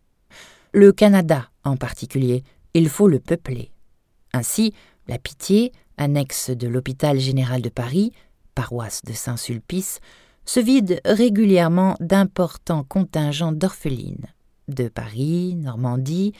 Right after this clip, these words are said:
Bretagne, d'Île-de-France, devenues jeunes filles à marier. Des jeunes gens ayant déjà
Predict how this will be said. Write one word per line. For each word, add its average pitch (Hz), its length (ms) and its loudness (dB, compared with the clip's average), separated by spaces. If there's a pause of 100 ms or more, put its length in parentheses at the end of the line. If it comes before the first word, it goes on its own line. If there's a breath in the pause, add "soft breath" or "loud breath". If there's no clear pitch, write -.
(360 soft breath)
Bretagne, 156 880 -2
d'Île-de-France, 135 920 -8 (340)
devenues 160 600 2 (320 soft breath)
jeunes 196 280 4
filles 185 260 -2
à 156 60 0
marier. 127 400 -8 (1000 loud breath)
Des 156 200 2
jeunes 127 240 -2
gens 151 220 0 (340 loud breath)
ayant 139 280 0
déjà 143 380 0